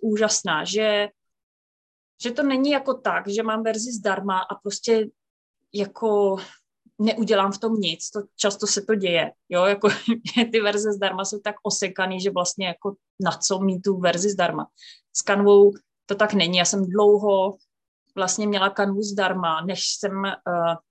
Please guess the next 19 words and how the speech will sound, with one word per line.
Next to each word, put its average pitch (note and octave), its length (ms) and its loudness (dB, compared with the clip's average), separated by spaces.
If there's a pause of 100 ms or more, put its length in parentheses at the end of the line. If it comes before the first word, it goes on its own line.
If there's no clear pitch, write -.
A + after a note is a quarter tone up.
(800)
než G3 160 -2
jsem F#3+ 180 -2
si G3+ 140 -4
koupila F#3+ 480 -2
tu, F#3+ 480 -2 (100)
tu G3+ 100 -10
verzi F#3+ 600 -4
Pro F3+ 180 0 (760)
a F#3 260 0
úplně G3 320 -2
v - 120 -6
pohodě F3 300 -4
jsem F3+ 160 -4
s - 60 -8
tím G3 220 0
fungovala. E3+ 460 0
Takže D#3+ 280 -2
jako, F#3 600 0
eh, E3 260 -6